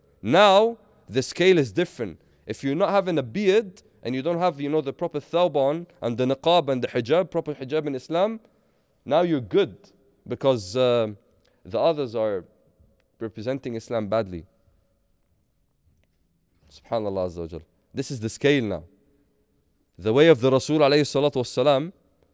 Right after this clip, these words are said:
how he used to be in his figure, in his mannerisms, and his wives is now extreme. Now it's extreme. I speak to a brother, "Akhi, what's your beard, ya akhi?"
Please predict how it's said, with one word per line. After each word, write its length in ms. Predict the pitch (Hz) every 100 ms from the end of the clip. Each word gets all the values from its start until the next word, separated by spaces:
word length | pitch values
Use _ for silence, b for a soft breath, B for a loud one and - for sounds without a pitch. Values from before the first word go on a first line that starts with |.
| _ -
how 200 | 127 151
he 80 | 139
used 240 | 156 -
to 80 | 135
be 160 | 123 156
in 80 | 123
his 180 | 113
figure, 300 | - 151 139
in 100 | 131
his 160 | 120 107
mannerisms, 800 | 139 151 127 110 107 160 170 - b b
and 160 | - 120
his 220 | 123 90
wives 760 | 110 147 190 233 170 - - - _ _ _ _
is 240 | 127 113
now 340 | 123 160 170 143
extreme. 580 | - - 156 131 80 - _ _ _ _ _ _ _ _ _ _ _ _ _ _ _ _ _ _ _ _ _ _ _ _ _ _ _ _ _ _ _ _ _ _ _ _ _
Now 260 | 120 175 180
it's 100 | -
extreme. 640 | 143 - 185 220 110 85 _ _ _ -
I 60 |
speak 300 | 110 - 202
to 80 | 175
a 40 | 131
brother, 240 | 180 170 185
"Akhi, 120 | -
what's 200 | 156 180
your 100 | 156
beard, 280 | 135 226 190
ya 100 | 170
akhi?" 260 | - 104